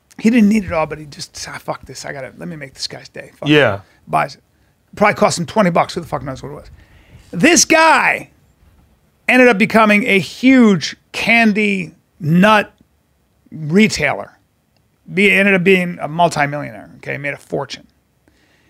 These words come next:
Speaker 1: The guy told my grandfather, he s-, he sent him a basket, like, about, I don't know, five years later, whatever the fuck it was. Never forgot him.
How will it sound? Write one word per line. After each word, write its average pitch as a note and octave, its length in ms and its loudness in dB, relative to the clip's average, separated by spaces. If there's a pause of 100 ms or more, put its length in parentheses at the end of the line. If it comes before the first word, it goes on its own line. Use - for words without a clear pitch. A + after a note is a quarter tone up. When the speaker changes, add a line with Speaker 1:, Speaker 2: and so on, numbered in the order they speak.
(140)
Speaker 1:
The F#3+ 100 0
guy C4+ 260 2
told C4+ 320 6
my A#3+ 120 6
grandfather, G3 720 2 (180)
he F#3 100 -2
s-, - 180 -2
he G#3 280 2
sent C#4 400 4
him A#3 220 6
a G#3+ 60 4
basket, G#3 580 0 (840)
like, E3+ 220 -2
about, F3+ 520 2
I F#3+ 120 2
don't F3 120 0
know, A#2 140 -12
five G#3 380 2
years F3+ 240 -2
later, D#3+ 240 -6
whatever D#3 200 -8
the D3+ 60 -14
fuck - 240 -6
it - 60 -20
was. - 280 -20 (200)
Never A3+ 200 2
forgot E3 340 -4
him. - 60 -20